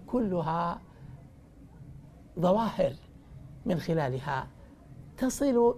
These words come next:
إلى المقيت الحقيقي إنه الله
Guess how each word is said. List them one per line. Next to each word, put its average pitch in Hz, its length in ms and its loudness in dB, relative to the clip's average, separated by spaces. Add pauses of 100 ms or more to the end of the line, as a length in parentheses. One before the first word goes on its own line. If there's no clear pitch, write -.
(100)
إلى 226 180 6
المقيت 214 800 6
الحقيقي 254 960 10
إنه 147 300 0
الله 139 340 -2